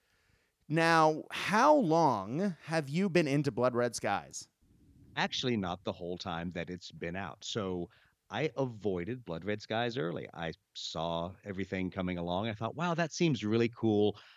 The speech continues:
Speaker 2: Oh, I'm sorry, I'm gonna play my seven hundred other games that I have." And so I didn't buy in. I didn't
Speaker 1: Mm-hmm.
Speaker 2: pick up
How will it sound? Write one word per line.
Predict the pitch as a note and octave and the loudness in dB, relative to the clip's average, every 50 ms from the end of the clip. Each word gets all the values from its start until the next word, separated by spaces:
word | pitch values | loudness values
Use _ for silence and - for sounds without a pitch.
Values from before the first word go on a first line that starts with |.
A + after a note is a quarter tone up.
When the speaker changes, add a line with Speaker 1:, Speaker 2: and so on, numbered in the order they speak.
| _ _ _ - - | _ _ _ -2 2
Speaker 2:
Oh, | B2+ B2 - | 2 2 2
I'm | - A#2+ B2+ B2 | 2 0 0 0
sorry, | A2 - - G#2 G2 G2 G2 G2 | -2 -2 -2 0 0 2 2 0
I'm | F#2+ G2 G2 | 0 -2 -2
gonna | G2 F#2 F2+ | -2 -4 -4
play | - G2 F#2 | -4 -6 -4
my | E2 E2 D#2+ | -4 -4 -4
seven | E2 - - F2+ D#2+ D#2+ | -6 -4 -6 -6 -6 -6
hundred | D#2 D#2 E2 D2+ D2+ D#2 C#2 - _ - - | -8 -8 -8 -8 -8 -8 -10 -12 _ -4 -2
other | B2+ A2+ G#2+ F#2+ E2+ | -2 0 2 0 0
games | - F2 E2 D#2+ D2+ D#2 D#2 - | -2 -4 -6 -6 -6 -8 -10 -8
that | - F2 D#2 | -8 -8 -6
I | D#2 D2 D#2 | -6 -10 -10
have." | - D#2 C#2 A1+ - _ _ - _ _ _ _ _ - | -10 -10 -12 -12 -16 _ _ -20 _ _ _ _ _ -4
And | A#2+ B2 | -4 0
so | - D#3+ D3 C#3 C3+ C3+ - _ _ _ _ _ _ | 2 2 4 4 2 0 -4 _ _ _ _ _ _
I | - E2+ | -8 -8
didn't | D#2 E2 F#2 A#2+ B2 A2+ - | -6 -6 -4 -4 -4 -2 0
buy | F#2 F#2+ G2 G2+ | 0 2 2 2
in. | G2 E2+ D#2+ D#2+ F2 G#2+ A#2 | 2 0 0 0 -2 -2 -2
I | G#2 F#2 | -4 -4
didn't | F2 - F#2 F2 F#2+ F2+ E2+ | -4 -4 -4 -2 -2 -4 -4
Speaker 1:
Mm-hmm. | F#2+ G2 G#2 A#2 C#3 | -4 -4 -4 -4 -4
Speaker 2:
pick | B2+ F#2 - | -4 -4 -6
up | F2+ | -6